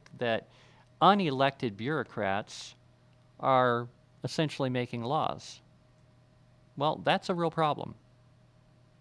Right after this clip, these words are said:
So let me continue on this. I'm gonna get into that. First of all, you would start out by creating a large, complex bureaucracy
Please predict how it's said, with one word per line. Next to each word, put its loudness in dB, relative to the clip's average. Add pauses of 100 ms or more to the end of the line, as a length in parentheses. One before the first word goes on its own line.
(540)
So 2
let 0
me -4
continue -4
on -6
this. -14 (200)
I'm -8
gonna -6
get -8
into -10
that. -8 (1200)
First 6
of 4
all, 10
you 0
would -2
start 6 (240)
out 8
by 4
creating 0
a -2
large, 2 (340)
complex 0
bureaucracy 0